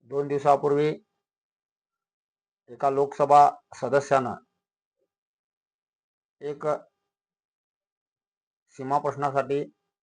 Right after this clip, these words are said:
आणि संबंधित मराठी समाजासाठी उद्देशून मुद्दाम त्यांना त्रास होऊ दे असं बोललेलं आहे की सीमा प्रश्न संपलेला आहे,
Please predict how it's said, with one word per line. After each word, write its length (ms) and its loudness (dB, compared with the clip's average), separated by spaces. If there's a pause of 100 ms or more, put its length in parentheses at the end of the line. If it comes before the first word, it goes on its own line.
(200)
आणि 180 -14
संबंधित 480 -8 (440)
मराठी 340 -6
समाजासाठी 800 -4 (760)
उद्देशून 460 -8
मुद्दाम 500 0 (1600)
त्यांना 200 -6
त्रास 360 4
होऊ 140 0
दे 80 4
असं 240 2
बोललेलं 360 2
आहे 260 2
की 880 -20
सीमा 300 -2
प्रश्न 300 -4
संपलेला 460 2
आहे, 260 4